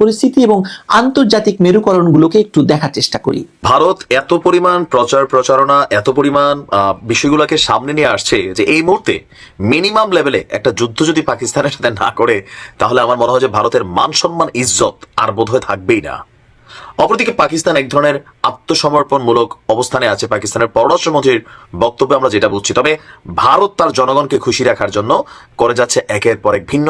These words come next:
Speaker 2: রকম ঘটনা। ইতিমধ্যেই কেন্দ্রীয় স্বরাষ্ট্র মন্ত্রণালয়ের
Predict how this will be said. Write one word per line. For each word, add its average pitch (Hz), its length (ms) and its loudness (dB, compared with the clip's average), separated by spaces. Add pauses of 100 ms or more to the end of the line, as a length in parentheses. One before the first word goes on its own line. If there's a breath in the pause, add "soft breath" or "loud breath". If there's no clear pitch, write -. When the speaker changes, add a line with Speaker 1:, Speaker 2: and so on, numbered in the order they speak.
Speaker 2:
রকম 113 160 -2 (100)
ঘটনা। 101 260 -4 (600 loud breath)
ইতিমধ্যেই 170 460 2 (400)
কেন্দ্রীয় 185 480 0
স্বরাষ্ট্র 151 380 0 (160)
মন্ত্রণালয়ের 143 560 0